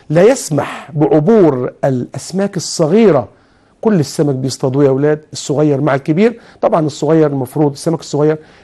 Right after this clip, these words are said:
المفروض ياخد فرصة إنه يرجع المية مرة تانية لما يكبر ويبقى، آه، يعني في وضع يسمح باصطياده بنصطاده، إنما طبعًا الشباك ضيقة فبتاخد السمك الكبير مع السمك الصغير، ودي مشكلة كبيرة جدًا.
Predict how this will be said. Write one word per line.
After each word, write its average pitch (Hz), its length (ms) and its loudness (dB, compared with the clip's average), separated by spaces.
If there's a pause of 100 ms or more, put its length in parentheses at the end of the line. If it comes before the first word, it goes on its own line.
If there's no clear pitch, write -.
المفروض 139 320 -2
ياخد - 220 -4
فرصة 143 340 -6
إنه 127 220 -4
يرجع 135 200 -2
المية 131 320 -2
مرة 131 180 -4
تانية 135 360 -6 (300)
لما 208 240 0
يكبر 160 380 -2 (480)
ويبقى، 135 920 -2
آه، 117 360 -8
يعني 117 400 -6
في 117 460 -8 (200)
وضع 139 440 -2
يسمح 139 440 -6
باصطياده 165 540 0 (260)
بنصطاده، 214 500 0
إنما 185 260 2
طبعًا 180 220 2
الشباك 170 320 0
ضيقة 170 420 2 (280)
فبتاخد 180 480 -2
السمك 202 400 -2
الكبير 151 400 0
مع 139 120 0
السمك 147 360 -4
الصغير، 135 500 -2 (340)
ودي 127 180 -2
مشكلة 135 340 -4
كبيرة 117 280 -6
جدًا. 101 320 -14